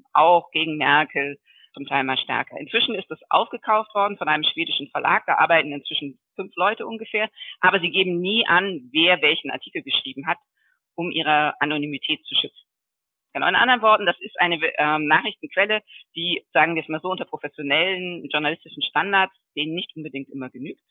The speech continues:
Schon allein deswegen, weil wir gar nicht wissen, wer dahinter steckt und wer die Menschen sind, die das schreiben, bis auf den ursprünglichen Gründer, ähm, die aber von der Aufmachung her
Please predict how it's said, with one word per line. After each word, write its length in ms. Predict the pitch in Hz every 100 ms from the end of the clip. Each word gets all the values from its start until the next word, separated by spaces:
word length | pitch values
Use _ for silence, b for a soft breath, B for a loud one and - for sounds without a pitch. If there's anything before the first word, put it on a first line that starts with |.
| _
Schon 120 | - 151
allein 240 | 139 143
deswegen, 340 | 151 - 165
weil 140 | 139 135
wir 80 | 139
gar 160 | 143
nicht 120 | 143
wissen, 300 | 160 - 160 135
wer 160 | 143
dahinter 360 | 139 127 - 277
steckt 260 | - - _ _ _ b b -
und 80 | 139
wer 100 | 147
die 100 | -
Menschen 300 | 131 127 131
sind, 220 | - 143
die 80 | 131
das 180 | - - -
schreiben, 360 | - 139 196 208 _
bis 120 | -
auf 100 | 123
den 160 | 131 131
ursprünglichen 520 | - - 123 123 127
Gründer, 300 | 135 - 233 _ b b b _
ähm, 300 | 156 165 165
die 140 | 196
aber 160 | - 196
von 320 | - 175 175
der 180 | 160 -
Aufmachung 480 | 233 220 202 180 160
her 400 | - 143 147 151